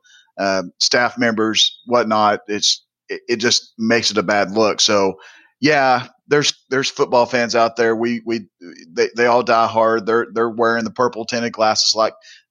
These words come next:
Billy said earlier, but it, it's not gonna be enough to change anything this year. T C U could even go up to Lawrence after Thanksgiving, lose, come home, lose to Oklahoma State, finish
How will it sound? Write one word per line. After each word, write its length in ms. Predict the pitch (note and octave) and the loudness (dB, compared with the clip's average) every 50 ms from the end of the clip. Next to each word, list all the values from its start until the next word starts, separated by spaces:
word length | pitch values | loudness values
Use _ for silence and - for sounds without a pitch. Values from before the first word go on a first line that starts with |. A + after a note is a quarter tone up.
| _ - | _ -6
Billy 240 | B2 A#2+ A#2 A2+ | -4 -2 -2 0
said 300 | G#2+ - A2+ A2 A2 A2 | 0 0 2 2 2 2
earlier, 440 | A2+ A#2 A2+ A2+ A2 G#2+ G#2+ G#2 G#2 _ _ _ _ _ _ _ _ _ _ - | 2 2 0 0 0 -2 -2 -4 -4 _ _ _ _ _ _ _ _ _ _ -4
but 480 | G#2 C#3 C3+ B2+ A#2 A2+ - - - - _ _ _ _ _ _ - | -2 0 2 2 2 0 0 -2 -6 -14 _ _ _ _ _ _ -4
it, 180 | B2+ B2 A#2 G#2+ - _ _ _ _ - | -2 -2 -2 -4 -8 _ _ _ _ -8
it's 240 | B2 B2 A2+ - - | -6 -4 -2 -2 -2
not 240 | C3+ B2+ B2 A#2+ G#2 | 0 0 0 -2 -2
gonna 160 | A#2+ A#2+ A2+ | -4 -6 -6
be 200 | G#2 G2 A#2+ A2+ | -6 -6 -4 -4
enough 360 | G#2 G2+ G#2 G#2+ G#2+ G2+ - - | -4 -4 -2 -2 -2 -4 -4 -8
to 160 | - G#2 F#2 | -14 -12 -8
change 360 | - - A2+ G#2+ G#2+ G2 G2+ | -6 -4 -4 -4 -6 -8 -8
anything 340 | G#2 G#2+ F#2+ - A2 G2+ G2 | -10 -10 -10 -10 -10 -10 -6
this 200 | G2+ G2 - - | -6 -4 -4 -4
year. 120 | G2 F#2+ | -4 -6
T 180 | F2+ - C3+ C#3 | -6 -4 -4 -2
C 200 | C3 - A#2+ B2 | -2 0 0 2
U 360 | B2 A#2+ A#2+ A#2+ A#2+ A2+ - _ _ _ _ _ _ _ _ _ _ _ _ _ _ _ _ _ - | 2 2 4 2 2 0 -4 _ _ _ _ _ _ _ _ _ _ _ _ _ _ _ _ _ -4
could 140 | - A#2+ | -2 0
even 220 | A#2+ B2+ B2+ B2+ A#2 | 0 2 2 0 2
go 240 | B2 B2+ A#2+ B2 B2 | 2 2 2 2 2
up 100 | A#2 - | 0 0
to 120 | - A#2 | -2 -2
Lawrence 800 | A2+ A2 A2+ A#2+ B2 A#2+ A#2+ G#2+ - - - - - - _ _ _ _ _ _ _ _ - | -2 0 0 2 2 2 0 0 0 0 0 0 -2 -6 _ _ _ _ _ _ _ _ -6
after 240 | A2+ A#2 - G#2+ F#2+ | -6 -6 -6 -6 -6
Thanksgiving, 680 | - A#2 A#2 A2 - - A#2+ A#2+ A#2 A#2 A#2 A2 G#2+ | -4 -4 -2 -2 -4 -2 0 0 0 0 -2 -4 -2
lose, 640 | G#2 A2+ A#2+ A#2+ A#2+ A#2+ A#2+ A2+ - - - _ _ - | 0 2 4 4 4 2 2 0 -2 -4 -4 _ _ -6
come 180 | - A2 A#2 A2+ | -4 -2 -2 0
home, 280 | A#2+ A#2+ A#2+ A#2 A2+ | 0 0 0 0 0
lose 240 | A2+ A2+ A#2+ A#2+ - | 0 0 0 0 2
to 60 | A#2 | 0
Oklahoma 360 | A2+ A2+ - G#2+ A#2 A#2 A2+ G2 | 0 0 0 -2 -2 -2 -2 -2
State, 380 | - - A2 G#2+ A2 G#2+ - - _ _ _ _ _ _ _ - | -2 0 2 2 2 0 -2 -8 _ _ _ _ _ _ _ -2
finish 320 | B2 B2 B2 G#2+ - - | -2 0 2 0 0 -2